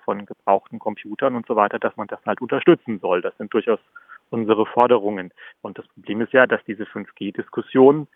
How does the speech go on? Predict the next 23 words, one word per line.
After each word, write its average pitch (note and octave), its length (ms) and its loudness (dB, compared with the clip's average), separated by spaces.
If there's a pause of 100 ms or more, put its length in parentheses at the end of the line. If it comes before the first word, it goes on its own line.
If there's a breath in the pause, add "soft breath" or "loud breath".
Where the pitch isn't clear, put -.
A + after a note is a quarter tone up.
(300 loud breath)
ähm, B2 280 0
die A#2 120 -12
wir A#2+ 140 4
führen D3 400 6
mit A#2+ 180 -2
den G#2 160 -4
ganzen, F#2+ 760 -6 (100)
äh, - 40 -12 (420)
Fake A#2+ 260 4
News C#3+ 400 6
und G#2 240 2 (140)
seltsamen G2+ 480 0
Behauptungen, C3+ 560 2
die C3 80 -2
dahinter C3 400 0
stehen, C#3+ 420 -2 (420 loud breath)
äh, B2+ 120 -6 (100)
dieser C#3 380 6
seltsamen A#2+ 560 4
Digitalisierungsdiskussion, A#2+ 1600 -2 (440)
äh, B2 800 2 (160)
eben C3+ 240 -4
nicht, E3 260 -4